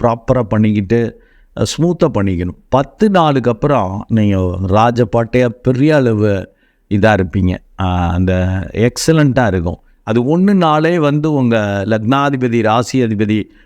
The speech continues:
உச்சமாகிறப்ப எதிர்பாராத நன்மைகள், லாபம், விபரீத ராஜயோகம் இதெல்லாம் அடைய முடியும். அதனால வெட்-, அதுக்காக தான் தலைப்பை என்ன கொடுத்துருக்கேன், வெற்றியும்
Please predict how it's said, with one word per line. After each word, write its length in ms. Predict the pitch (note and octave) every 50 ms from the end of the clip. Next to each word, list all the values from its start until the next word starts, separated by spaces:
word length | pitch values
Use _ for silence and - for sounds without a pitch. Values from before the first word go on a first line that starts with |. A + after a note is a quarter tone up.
| _ _ -
உச்சமாகிறப்ப 880 | C3+ C#3 - - F3+ F3 D#3 C#3+ B2+ A#2 A2+ A#2+ B2 - - G#3 F3+ C#3
எதிர்பாராத 800 | B2+ B2+ A#2+ D#3 E3+ D#3+ D#3 D#3+ D#3 D3 C#3+ C#3 C#3 C#3+ D3
நன்மைகள், 580 | C3+ A#2+ G#2+ A2+ A#2+ C3 B2+ B2 G#2 A2+ A2+ A2
லாபம், 640 | G#2+ G#2 G2+ G2+ A2 A#2+ A2 A#2 A2 G#2+ A2 A2+ - _
விபரீத 640 | - G2 A2 A2+ A2+ C3+ C#3 C#3 C3+ C3 A#2 A#2+ G#2+
ராஜயோகம் 680 | G2+ G2+ G#2 G#2 G2+ G#2 G#2 G2+ F#2+ F2+ G2 G#2 G2+ - - _ _ _ _ _ _
இதெல்லாம் 360 | - F#2 F#2+ G2 G2+ A2 B2
அடைய 260 | A#2+ G2+ G2 G#2 G#2+ G#2
முடியும். 420 | G#2 G#2 G2 G#2 A2+ B2+ D3+ G3 - _ _ _ _ _ _
அதனால 320 | - G2 G#2 A#2 C#3+ E3+ D#3
வெட்-, 340 | A#2 G#2 A#2 C3 - - - C3+
அதுக்காக 280 | B2+ A#2 A2 C3+ B2 A2+
தான் 160 | B2 C3+ B2+
தலைப்பை 420 | - B2 A#2+ A#2+ A#2+ A2 - B2+
என்ன 160 | A#2 A2+ A#2
கொடுத்துருக்கேன், 640 | A#2 G#2+ A2 G#2+ F#2 A2 A2 G#2 B2 B2+ C3 B2+ G#2+
வெற்றியும் 680 | G2 A#2 C3 - - - C3 C#3 D3+ D3+ D#3 F3 F#3+